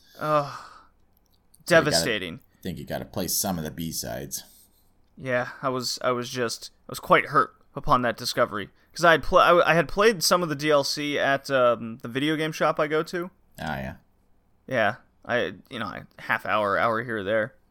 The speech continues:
Speaker 1: So I'm like, "Oh, fuck, I gotta play this when I get home." Get on, "You need more of those crystals." Shit!
Speaker 2: Hmm.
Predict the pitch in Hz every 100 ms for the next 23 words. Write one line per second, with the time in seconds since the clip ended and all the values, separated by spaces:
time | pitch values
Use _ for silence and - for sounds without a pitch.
0 | _ _ _ _ _ - - 143 120 113
1 | 160 73 - - - 139 135 - 135 117
2 | 139 117 117 135 131 92 - _ _ -
3 | 131 120 113 120 _ _ _ 135 123 110
4 | 117 120 117 113 107 - 139 - - -
5 | _ _ - - 240 - - _ _ _
6 | _ _ 69 73 71